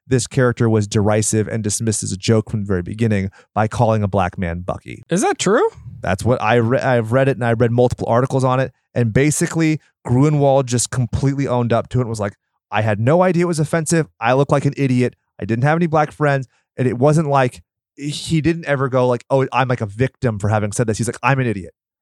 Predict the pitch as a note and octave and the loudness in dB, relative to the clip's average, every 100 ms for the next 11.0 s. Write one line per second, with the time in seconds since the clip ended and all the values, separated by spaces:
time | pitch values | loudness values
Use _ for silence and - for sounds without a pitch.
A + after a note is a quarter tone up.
0 | - C3+ C#3 A#3+ D3 C3+ F3+ D#3+ D3+ - | -6 0 2 2 2 2 2 2 0 0
1 | C#3+ A#2 A#2+ A2 A2+ A#2 A#2 G#2 A2 G2 | -2 -2 -4 -2 -4 -4 -4 -4 -4 -4
2 | G#2+ A2+ C3 D3 C3 A#2 G#2+ A#2 - A#2 | -6 -4 -4 0 0 2 0 -2 -2 0
3 | A2+ _ _ _ _ D#3 E3 D3 D3 C3 | -2 _ _ _ _ 0 2 2 0 -2
4 | - B2+ - B2+ A#2 - C3 B2+ B2+ - | -4 -10 -4 0 0 0 -4 -2 -2 -2
5 | B2 A#2+ G#2+ G#2 G2+ - - A#2 A2+ D#2+ | 0 0 0 -2 -4 -6 -8 -4 -2 -4
6 | - _ - A3 B3+ - _ _ - - | -6 _ -2 -2 -2 -10 _ _ -20 -16
7 | - F#3 F#3 F#3 F3 E3+ E3 F3+ D#3 D3 | -2 0 2 2 2 0 0 0 0 0
8 | D3+ D3+ C#3+ D3 D3 E3 _ - C#3 C3+ | 0 0 0 0 -2 -8 _ -4 -2 -2
9 | - - - D3+ C#3+ C#3+ - - - _ | -8 -16 -4 -2 -2 -2 -4 -6 -10 _
10 | - C3+ B2+ - - C#3 A2+ G2 D2 | -2 2 2 0 -2 -2 -2 -6 -4